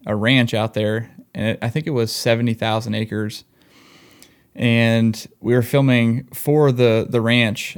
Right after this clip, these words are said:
and, and telling the story of, of the ranch and that kind of thing. And we were there for a week,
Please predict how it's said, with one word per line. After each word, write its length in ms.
and, 260
and 140
telling 300
the 80
story 420
of, 400
of 200
the 100
ranch 380
and 100
that 160
kind 120
of 120
thing. 320
And 280
we 120
were 100
there 220
for 260
a 80
week, 480